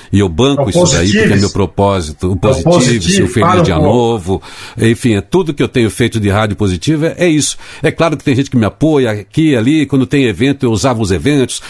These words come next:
Speaker 1: lanço a Agenda Atitude, um livro, então vai ajudando, mas sempre foi de uma maneira muito precária, mas o que fortalece é o, é o propósito. Eu re-, eu ouço todos os dias histórias boas de pessoas. Isso sim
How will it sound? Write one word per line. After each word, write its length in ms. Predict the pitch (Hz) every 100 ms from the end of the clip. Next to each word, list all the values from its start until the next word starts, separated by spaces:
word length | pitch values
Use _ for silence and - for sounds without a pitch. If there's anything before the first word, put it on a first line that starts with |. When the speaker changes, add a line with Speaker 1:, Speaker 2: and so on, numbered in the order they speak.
| - -
Speaker 1:
lanço 360 | 127 156 -
a 40 | 135
Agenda 260 | 107 135
Atitude, 460 | 120 104 - 143 139
um 80 | 117
livro, 320 | 143 139 131 - - -
então 320 | - 156 151
vai 120 | 156
ajudando, 560 | 139 135 113 147 143 139
mas 240 | 170 175
sempre 280 | - 196 139
foi 300 | - 175 165
de 100 | 135
uma 220 | 135 135 -
maneira 420 | 117 135 143 143
muito 240 | 143 143
precária, 540 | 143 143 - 110 87 87
mas 420 | 110 120 - - - -
o 80 | 123
que 120 | -
fortalece 580 | 139 139 - 107 135 -
é 40 |
o, 60 | 123 - _ - _ _ _ - -
é 60 |
o 60 | 127
propósito. 640 | 117 95 90 78 71 - - - -
Eu 120 | 120
re-, 180 | 110 127
eu 140 | 131 123
ouço 320 | 131 107 95
todos 180 | 107 90
os 180 | 90
dias 240 | 80 92 78
histórias 460 | 80 - 82 85
boas 300 | 73 98 110
de 80 | 92
pessoas. 500 | - 82 - 76 - - - - -
Isso 340 | 131 170 -
sim 400 | - - 135 139